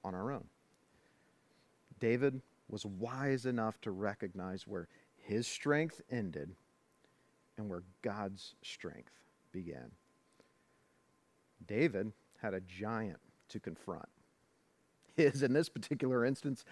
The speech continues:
happened to be an actual <laughs> giant. But David would later also face giant-sized struggles of emotional pain, of temptation,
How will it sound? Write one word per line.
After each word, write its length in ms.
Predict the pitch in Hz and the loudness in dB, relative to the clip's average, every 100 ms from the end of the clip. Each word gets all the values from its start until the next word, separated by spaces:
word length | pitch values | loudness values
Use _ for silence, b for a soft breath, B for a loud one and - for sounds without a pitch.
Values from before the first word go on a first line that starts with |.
| B | B
happened 340 | - 180 220 | 6 6 8
to 80 | 170 | 6
be 160 | 147 175 | 10 10
an 120 | 127 | 8
actual 500 | - 151 - - 147 | 6 6 6 4 4
<laughs> 380 | 139 113 175 170 | 4 0 2 6
giant. 360 | 202 - 139 226 - B B B B B | 6 6 2 -6 -10 B B B B B
But 120 | 131 | 6
David 320 | 151 226 269 | 10 10 10
would 120 | 156 131 | 8 8
later 520 | 135 185 262 143 123 - | 10 10 10 6 4 2
also 400 | 233 - 165 123 | -2 2 4 4
face 420 | - 110 113 - b b | 4 4 4 -2 b b
giant-sized 1300 | 107 117 139 185 190 165 - 143 127 123 117 117 - - | -4 0 4 6 4 2 4 6 8 8 6 2 -4 -10
struggles 560 | - 117 107 80 - | -4 2 2 0 -4
of 140 | 90 95 | -4 0
emotional 500 | 107 151 165 175 170 | 4 6 6 2 2
pain, 480 | 135 147 143 143 - b b | 4 6 6 2 -2 b b
of 200 | 110 - | -2 0
temptation, 960 | 104 - - 170 175 - 151 151 143 | -4 -2 6 8 8 6 4 4 0